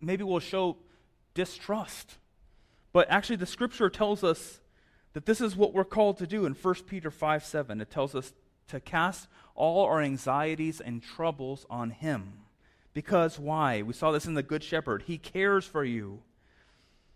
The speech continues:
He wants you to turn to him in your grief, in your pain, in your sorrow. And in Martha this morning, we get to see an example of this. Grief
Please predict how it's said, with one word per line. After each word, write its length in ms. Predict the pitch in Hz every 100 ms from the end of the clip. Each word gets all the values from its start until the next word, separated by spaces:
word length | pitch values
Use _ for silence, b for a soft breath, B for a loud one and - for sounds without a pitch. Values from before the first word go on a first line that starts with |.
| _ _ _ _ _ _ _
He 200 | - 220
wants 540 | 156 185 247 269 -
you 80 | 196
to 140 | 190
turn 420 | 170 - 202 226 226
to 180 | - 131
him 280 | 113 92 98 _
in 160 | 135 143
your 120 | 135
grief, 440 | 139 170 226 185 -
in 140 | 127
your 120 | 147 120
pain, 520 | - 185 190 160 123
in 160 | 117
your 120 | 123 123
sorrow. 720 | - 147 160 147 110 104 - b b b b
And 160 | 147 -
in 120 | 160
Martha 440 | 156 180 240 -
this 240 | 139 127 -
morning, 340 | 180 208 151
we 100 | 135
get 220 | 170 170
to 60 | 175
see 360 | - - 254 240
an 80 |
example 600 | 151 139 190 294 294 110
of 100 | 98
this. 460 | 95 92 - - - _ _ _ _ _ _ _ _ _ _ _ _ _ 131
Grief 720 | 135 165 254 220 - - -